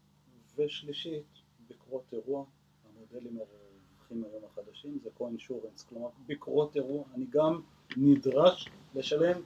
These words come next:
קרוב לחמישים אחוז מההוצאות. אז גופים אומרים, בניהול הסיכונים שאתה מדבר עליהם, "אז למה לי לעשות ביטוח סייבר? אני אחזיק לעצמי צוותי כוננות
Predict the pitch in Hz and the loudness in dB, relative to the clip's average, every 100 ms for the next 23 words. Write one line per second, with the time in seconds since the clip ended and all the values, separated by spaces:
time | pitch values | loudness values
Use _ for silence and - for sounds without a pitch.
0 | - 143 139 170 165 147 135 - 151 139 | -6 -2 2 2 0 -2 -2 -2 -4 -4
1 | 160 175 175 - - _ _ 127 139 131 | 0 0 -2 -10 -20 _ _ 2 4 4
2 | - 113 101 - _ _ 156 156 165 175 | 2 -2 -4 -12 _ _ -20 -20 -20 -12
3 | 175 160 160 170 147 _ _ - 113 127 | -8 -8 -8 -12 -16 _ _ -18 -8 -4
4 | 139 143 - 127 127 131 131 - 131 123 | 0 -2 -2 -8 -8 -6 -8 -8 -8 -8
5 | 123 120 113 110 151 170 175 165 _ _ | -10 -14 -12 -8 -6 -4 -8 -10 _ _
6 | _ _ _ 165 190 190 180 170 151 151 | _ _ _ -10 -8 -8 -12 -14 -16 -16
7 | 139 - 127 - 160 196 190 180 _ _ | -20 -12 -12 -12 -12 -8 -8 -8 _ _
8 | _ - 156 151 135 - _ _ _ _ | _ -6 -2 2 0 -2 _ _ _ _
9 | _ - 120 117 143 131 117 - 120 117 | _ -10 -10 -8 -6 -4 -4 -6 -10 -10
10 | _ _ _ - 120 - 131 120 107 _ | _ _ _ -14 -14 -8 -6 -4 -6 _
11 | _ _ _ _ _ _ _ _ _ _ | _ _ _ _ _ _ _ _ _ _
12 | _ _ _ _ - 127 117 117 110 _ | _ _ _ _ -2 0 2 0 -2 _